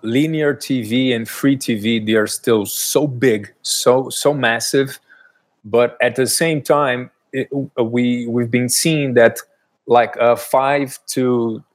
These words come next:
ten years ago, five years ago, um, the,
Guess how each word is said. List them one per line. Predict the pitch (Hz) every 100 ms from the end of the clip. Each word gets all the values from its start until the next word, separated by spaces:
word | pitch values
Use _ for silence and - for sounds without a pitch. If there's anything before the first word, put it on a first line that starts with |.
| _ -
ten | 127 127
years | 127 117
ago, | 113 117 113 110
five | 147 160
years | 139 127
ago, | 120 120 120 117 - _ _ _ -
um, | 117 113 113 110 110 107 107 - 135
the, | 113 117 113 110 107 101